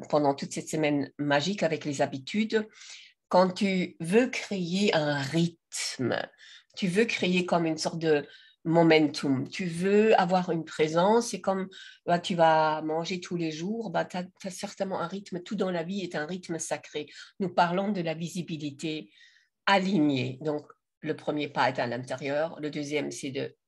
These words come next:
valoriser et de savoir que l'argent est une énergie, et ça, tu peux le sentir, une fois que tu l'as expérimenté, tu le comprends. Et la troisième chose, c'est d'avoir une, un rythme naturel, comme quand tu danses, tu as un rythme,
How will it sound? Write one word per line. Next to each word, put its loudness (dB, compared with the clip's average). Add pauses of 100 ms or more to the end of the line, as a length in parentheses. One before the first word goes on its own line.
(100)
valoriser 0 (360)
et -4
de -14
savoir 0
que -2
l'argent -4
est -10
une -4
énergie, -6
et -8
ça, -6
tu -12
peux -10
le -4
sentir, -8
une -10
fois -14
que -20
tu -12
l'as -2
expérimenté, -8
tu -8
le -6
comprends. -6 (420)
Et -4
la 2 (140)
troisième 2
chose, -4
c'est -6
d'avoir 4
une, -2 (340)
un 4
rythme 2 (260)
naturel, 2
comme -8
quand -4
tu -4
danses, 0
tu -4
as 4
un 0
rythme, -6